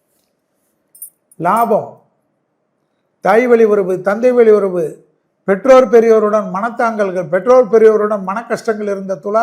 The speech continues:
ராசிக்காரர்களுக்கு எல்லாம் மாறிடும். தொழில்ல கண்டிப்பா ஏதாவது ஒரு மாற்றம் வர்றதை கெடுத்துக்காம ஏத்துக்கணும். இல்ல, இல்ல, எனக்கு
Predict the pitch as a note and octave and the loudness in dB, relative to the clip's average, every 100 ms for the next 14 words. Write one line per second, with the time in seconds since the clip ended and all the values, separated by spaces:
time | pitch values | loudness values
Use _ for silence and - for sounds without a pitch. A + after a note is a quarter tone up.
0 | A3 G3+ F#3 G3 F#3+ F#3 F3 G3 B3 A3 | 0 -2 -4 -6 -6 -8 -10 -6 -8 -8
1 | F#3+ F3 - _ _ _ _ _ _ _ | -10 -12 -14 _ _ _ _ _ _ _
2 | _ _ _ _ _ _ _ _ _ _ | _ _ _ _ _ _ _ _ _ _
3 | _ _ _ _ _ _ _ _ _ _ | _ _ _ _ _ _ _ _ _ _
4 | _ _ _ _ _ _ _ E3+ G#3+ B3+ | _ _ _ _ _ _ _ -2 0 0
5 | B3 F#3+ G#3 A3+ A3+ B3+ A3+ A#3 A#3 G#3 | -2 -4 -6 -6 -2 0 2 2 2 0
6 | G#3+ A3 A#3+ A3+ A3 A3 A#3 A#3 A3 C4 | -2 -2 -2 0 0 -2 -2 -2 -2 0
7 | C4 C#4+ B3+ A#3+ A#3+ G3 D3 _ _ E3 | 0 2 2 2 0 -8 -12 _ _ -8
8 | F3 F#3+ F#3 F#3+ F3+ - - _ _ _ | -2 -2 0 -2 -4 -12 -20 _ _ _
9 | E3+ F3 | -12 -10